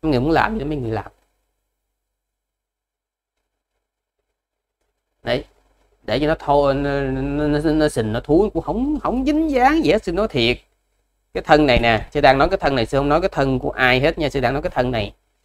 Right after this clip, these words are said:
Ờ, giả người ta có kêu vài chục triệu gì nó, bây giờ tôi không có tiền. Quăng bừa đi. Nó có sình, nó thối đi chăng nữa đó, ha, thì nó cũng không dính dáng gì tới ông Sư Hạnh Tuệ. Bởi vì sao? Bởi vì lúc đó đó, cái ông Hạnh Tuệ này nè,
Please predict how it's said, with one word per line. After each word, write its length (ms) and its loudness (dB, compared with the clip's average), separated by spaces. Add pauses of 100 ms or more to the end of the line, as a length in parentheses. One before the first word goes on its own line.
(400)
Ờ, 280 4
giả 360 4
người 100 0
ta 100 2
có 100 2
kêu 260 2
vài 120 4
chục 200 -6
triệu 300 2
gì 120 0
nó, 120 0
bây 100 -2
giờ 100 0
tôi 60 -2
không 120 -2
có 60 0
tiền. 320 2 (1040)
Quăng 260 6
bừa 280 4
đi. 180 4 (1160)
Nó 120 2
có 80 2
sình, 280 0
nó 140 0
thối 360 4
đi 100 0
chăng 240 -2
nữa 300 0
đó, 80 0 (300)
ha, 260 0 (560)
thì 600 2
nó 80 -2
cũng 200 -10
không 220 -6
dính 200 -2
dáng 340 0
gì 140 -2
tới 120 -2
ông 140 -6
Sư 100 -6
Hạnh 220 -14
Tuệ. 200 -2
Bởi 160 0
vì 160 0
sao? 320 -4
Bởi 180 2
vì 260 2
lúc 200 -2
đó 380 2
đó, 60 -8 (880)
cái 80 6
ông 80 4
Hạnh 160 -2
Tuệ 260 6
này 100 4
nè, 220 4